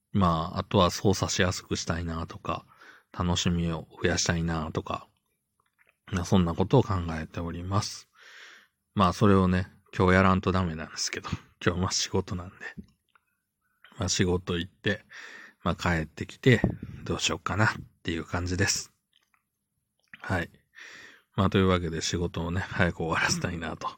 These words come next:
仕事行く前から思ってます。<laughs> はい。あとはね、そうですね。まあ、そういうのをね、やっぱ触っていくうちに、あ、新しい技術ってい-、いろいろあるんだなとか、ね、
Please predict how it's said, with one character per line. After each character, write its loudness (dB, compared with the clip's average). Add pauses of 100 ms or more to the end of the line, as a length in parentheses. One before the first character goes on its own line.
(220)
仕 2
事 4
行 4
く 2
前 8
か -6
ら -8
思 -8
っ -16
て -20
ま -10
す。 -6 (540)
<laughs> -10
は 2
い。 -8 (720)
あ -4
と 2
は 2
ね、 0 (440)
そ 2
う 4
で 2
す -2
ね。 4
ま 8
あ、 4
そ 4
う 8
い 8
う 8
の 8
を 4
ね、 -4 (520)
や 0
っ -2
ぱ 4
触 8
っ 4
て 2
い 4
く -4
う -2
ち -2
に、 2
あ、 0
新 6
し 6
い 6
技 2
術 -6
っ -20
て -2
い-、 -6 (160)
い 0
ろ 6
い 6
ろ 6
あ 4
る 4
ん 4
だ 2
な -2
と -12
か、 -10 (720)
ね、 2